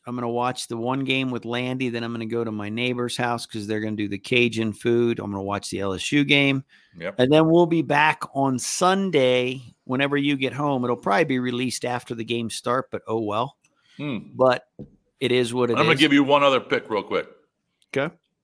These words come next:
Speaker 2: Take Oklahoma State at Kansas.
Speaker 1: Okay.
Speaker 2: Oklahoma State ju-, was just embarrassed last week. I'm taking a lot of teams that were just embarrassed last week.
Speaker 1: No,
Speaker 2: So
Speaker 1: that's,
Speaker 2: ta-
Speaker 1: well, that's a good play because they're not gonna be embarrassed at Kansas. So
Speaker 2: Yeah,
Speaker 1: I
Speaker 2: I
Speaker 1: like
Speaker 2: think they're
Speaker 1: that
Speaker 2: gonna
Speaker 1: too.
Speaker 2: beat Kansas. Kansas, I think, needs one more win
Speaker 1: What's
Speaker 2: to
Speaker 1: that
Speaker 2: get
Speaker 1: number?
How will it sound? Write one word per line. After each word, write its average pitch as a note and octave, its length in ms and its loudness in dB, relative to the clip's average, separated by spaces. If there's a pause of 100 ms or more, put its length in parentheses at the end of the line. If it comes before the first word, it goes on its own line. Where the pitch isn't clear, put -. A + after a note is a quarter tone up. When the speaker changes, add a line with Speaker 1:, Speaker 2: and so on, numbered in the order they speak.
(220)
Speaker 2:
Take C3 260 -4
Oklahoma C3 460 0
State A#2 420 -2
at A2 220 -4
Kansas. F#2 600 -6 (1000)
Speaker 1:
Okay. B2+ 240 -4 (220)
Speaker 2:
Oklahoma A2+ 340 -4
State - 460 -4
ju-, G2+ 120 -10
was G2 180 -6
just G2+ 280 -6 (200)
embarrassed A2 640 0
last G#2+ 300 2
week. G2+ 340 -6
I'm B2+ 120 -6
taking F#3+ 300 0
a D3 60 2
lot C#3 180 6
of A2+ 80 -2
teams A#2+ 280 -6
that G#2 100 -4
were F#2 140 -6
just F#2 140 -8
embarrassed F2 480 -4
last C#2 220 -6
week. - 120 -16 (180)
Speaker 1:
No, F3+ 160 2
Speaker 2:
So F#3+ 80 4
Speaker 1:
that's, D#3 140 0
Speaker 2:
ta- - 80 -12
Speaker 1:
well, B2 80 -4
that's C3 220 -2
a A#2 40 -4
good A#2 220 -6
play C3 200 -2
because G#2 300 -6
they're A#2+ 120 0
not A#2+ 240 -4
gonna A#2+ 200 0
be G#2 140 -6
embarrassed G2+ 460 -6
at - 120 -16
Kansas. G2+ 420 -12
So F2 240 -10
Speaker 2:
Yeah, F#2+ 120 -6 (100)
Speaker 1:
I G#2 60 -6
Speaker 2:
I - 40 -4
Speaker 1:
like G2+ 100 -2
Speaker 2:
think G2+ 120 -8
they're A2+ 120 -4
Speaker 1:
that G#2+ 80 -4
Speaker 2:
gonna G2 120 -4
Speaker 1:
too. G#2 120 -2
Speaker 2:
beat - 80 -20
Kansas. F2+ 360 -6
Kansas, A#2+ 420 -4
I G#2 60 -4
think, G2+ 180 -8
needs G2 220 -8
one G#2+ 260 -2
more G#2+ 220 0
win G2 300 -6
Speaker 1:
What's F3 260 4
Speaker 2:
to G3 60 4
Speaker 1:
that F#3 120 8
Speaker 2:
get F3 80 -2
Speaker 1:
number? F#3 360 -2